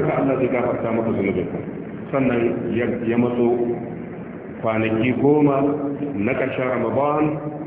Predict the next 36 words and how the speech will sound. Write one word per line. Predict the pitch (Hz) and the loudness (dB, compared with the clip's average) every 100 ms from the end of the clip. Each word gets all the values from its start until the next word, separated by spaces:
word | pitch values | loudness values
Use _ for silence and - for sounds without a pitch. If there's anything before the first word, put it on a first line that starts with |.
| - | -6
Annabi | 113 117 123 123 | -2 2 4 2
yana | 117 | 2
dagewa | 107 127 117 110 110 | 0 0 0 0 0
da | 107 | 0
ibada, | - 101 - - - - - - - | -2 -2 -2 -4 -6 -8 -10 -10 -6
ba | 135 | -4
tare | 117 131 143 | -2 -2 -2
da | |
an | 131 - | -2 -2
shiga | 110 123 | -2 0
itikafi | 123 - 117 110 104 | 0 -2 -2 -2 -2
ba, | 101 | -2
misali. | 98 113 104 - - - - - - - - - - - | -2 -2 -2 -4 -6 -8 -10 -12 -12 -14 -14 -14 -14 -6
Kaga | 117 117 | -2 0
mataki | 120 123 120 131 127 | 0 -2 -2 0 0
na | 123 | 0
gaba | 113 | 0
ke. | 113 107 - - - - - - - - | -2 -2 -4 -6 -6 -8 -10 -12 -8 -4
Ba | 107 | 4
dare | - 139 151 151 | 4 6 4 4
na | 151 | 2
Ramadan | 135 123 139 131 131 | 0 0 0 0 -2
kadai | 143 147 | 0 2
ba, | 156 160 160 160 | 2 0 0 -2
dare | 127 - 139 | -2 0 2
na | 139 139 | 4 4
kwanaki | 135 110 - - 127 139 | 2 0 -4 -4 -2 4
goma | 190 175 | 6 6
na | 151 | 4
ƙarshen | 131 - 131 | 0 -2 -2
Ramadan, | 123 110 120 147 175 - - - - - - - - - 156 | -2 -2 0 0 0 0 -4 -6 -8 -10 -10 -12 -12 -4 -2
su | |
kuma | 143 151 147 | 2 4 6
muhimmancin | 147 147 151 160 151 151 147 | 6 6 6 6 4 4 0
su | 139 | 2
ya | 131 | 0